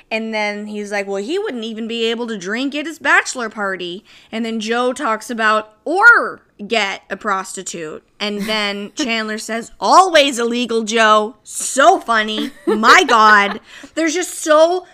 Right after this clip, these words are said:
Speaker 1: many, like, l-, Bubba, you have to pay attention in this episode because they're, they're, they're all over the place and they are very, very funny.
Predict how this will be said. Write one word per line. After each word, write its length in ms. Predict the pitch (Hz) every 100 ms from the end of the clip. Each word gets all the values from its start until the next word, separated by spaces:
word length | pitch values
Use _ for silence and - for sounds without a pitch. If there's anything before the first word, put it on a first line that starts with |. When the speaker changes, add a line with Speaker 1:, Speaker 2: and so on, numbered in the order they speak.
| _
Speaker 1:
many, 440 | 233 277 285 294 277
like, 280 | 240 220 -
l-, 180 | 233 226 -
Bubba, 300 | 220 254 214
you 240 | 240 269 247
have 320 | - 302 302
to 80 | 269
pay 180 | 277 226
attention 380 | 214 247 220
in 60 | 214
this 140 | 196
episode 480 | 240 247 240 175 180
because 260 | 208 220 208
they're, 200 | 214 202 -
they're, 280 | 220 226 _
they're 180 | - 247
all 180 | 262 269
over 120 | 254
the 100 | 247
place 400 | 202 165 160 - -
and 120 | 247
they 60 | 220
are 140 | 226
very, 260 | 196 254 220
very 220 | 190 175
funny. 260 | 175 160